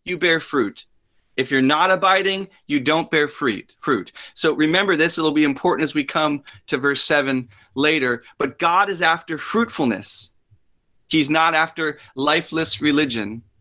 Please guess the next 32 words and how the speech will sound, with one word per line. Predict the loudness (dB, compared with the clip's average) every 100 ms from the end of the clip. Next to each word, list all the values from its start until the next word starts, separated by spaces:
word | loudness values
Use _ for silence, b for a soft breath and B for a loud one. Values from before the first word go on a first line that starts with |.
| _ _ _ _ -8
He's | 0 0 0 0
after | 0 0 -4 -8
disciples | -4 0 0 -2 -10 -6
that | -2
are | 0
so | 2 2 2 0 -4 b
connected | -2 2 2 0 -4 -2
to | -4
him | -2 -4 -4 -8 -14 _ _ _ -2
and | 0 0 -2 B
united | 0 2 2 2 0 -2
to | -4
him | -4 -4 -6 -8 _ b -2
that | -2 2
they | 0
carry | 0 -2 2 2 2 -2 _
his | 2 2 2
life | 2 2 2 -4 -10 -20 -20 _ _ _ _ _ _
in | -2 2
their | 2 2
own | 2 2
lives | 2 4 2 -2 -10 -6
and | -2 2
they | 2
bear | 2 2 2
his | 0 -4
fruit. | 0 2 2 0 -10 _ _ _ _ _ -4
Jesus | 0 2 2 0
doesn't | 2 0 0 -2 -6 B
flesh | -6 0 2 2
out | 2 0
fruit | -4 -2 -2